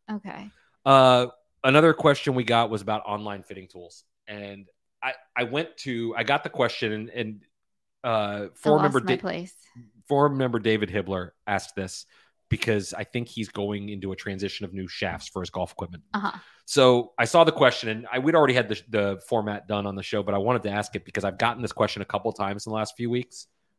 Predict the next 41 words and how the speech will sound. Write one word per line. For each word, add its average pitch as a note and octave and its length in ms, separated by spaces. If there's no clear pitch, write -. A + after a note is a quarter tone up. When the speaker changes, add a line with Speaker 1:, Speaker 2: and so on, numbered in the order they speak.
Speaker 2:
relating A#2 400
to A#2+ 100
other A2+ 200
parts - 280
of E2+ 60
equipment. F2+ 420
So B2 380
I B2+ 80
went C3 360
to A#2+ 560
one B2+ 320
company C3+ 380
that A#2+ 140
does A2 460
a G2+ 60
shaft A#2+ 380
online G2+ 300
fitting F#2+ 260
tool F#2 380
and G#2 100
another G2+ 240
company G#2 240
that G2 80
has F#2+ 100
a F#2 60
ball F#2 440
online F2+ 280
fitting E2+ 240
tool. F2 240
Speaker 1:
Real A3+ 240
quick, A3+ 340
someone G3+ 340
said F3+ 320
women's F#3+ 240
clothes F#3+ 300
too. G3 280
Speaker 2:
Women's G#2 380
clothes? G#2 600
Speaker 1:
For G3+ 120
Stitch. - 440
Speaker 2:
Um, G2+ 380